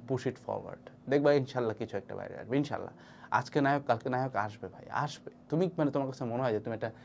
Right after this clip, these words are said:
পুরো এরকম স্টুডিও সেটআপে দাঁড়ায় দাঁড়ায় কামলা দিচ্ছ, পরপর পনেরোটা দিন কামলা দিবা and then আসবে না? তুমি পনেরোটা দিন literal, মানে, per day ধরো এক ঘন্টা,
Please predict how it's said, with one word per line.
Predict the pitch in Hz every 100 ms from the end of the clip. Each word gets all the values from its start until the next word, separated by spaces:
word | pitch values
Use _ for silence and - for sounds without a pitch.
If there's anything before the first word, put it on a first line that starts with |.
| - -
পুরো | - 135
এরকম | 120 120 113
স্টুডিও | 131 135 131
সেটআপে | 123 117 113
দাঁড়ায় | 113 120 117
দাঁড়ায় | 113 113 110
কামলা | 110 117 113
দিচ্ছ, | 113 - 107 95 - - -
পরপর | 117 117 117
পনেরোটা | 135 135 127 120
দিন | 120
কামলা | 117 113 113
দিবা | 113 104 - 107
and | 110 110
then | 117 104
আসবে | 104 107 117
না? | 120 - - - - -
তুমি | 127 123
পনেরোটা | 135 135 127 127
দিন | 127 123
literal, | 120 131 123
মানে, | 113 107
per | 117 120 117
day | 123
ধরো | 120 123 -
এক | 120 113
ঘন্টা, | 127 123 120